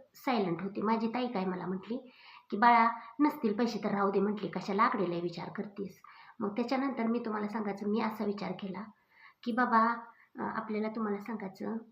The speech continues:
अं, म्हणजे माझं ज्यावेळेस लग्न होतं तर तुम्हाला सांगायचं, माझ्याही ताई माझ्या लग्नाला नव्हतीच. मग त्याच्यानंतर माझ्याकडं ती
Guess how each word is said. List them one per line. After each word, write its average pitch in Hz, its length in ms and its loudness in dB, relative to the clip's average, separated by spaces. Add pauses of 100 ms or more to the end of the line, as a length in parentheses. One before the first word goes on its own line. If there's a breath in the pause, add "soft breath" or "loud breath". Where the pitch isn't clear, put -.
(220)
अं, 202 300 -2
म्हणजे 214 400 -2 (180)
माझं 254 280 2
ज्यावेळेस 285 340 4
लग्न 226 240 4
होतं 226 300 2 (480 loud breath)
तर 208 80 -2
तुम्हाला 214 320 0
सांगायचं, 220 540 -2
माझ्याही 220 500 2
ताई 202 240 2
माझ्या 196 320 2
लग्नाला 180 380 2
नव्हतीच. 196 500 0 (440 loud breath)
मग 185 100 -6
त्याच्यानंतर 233 540 0
माझ्याकडं 220 420 0
ती - 240 -4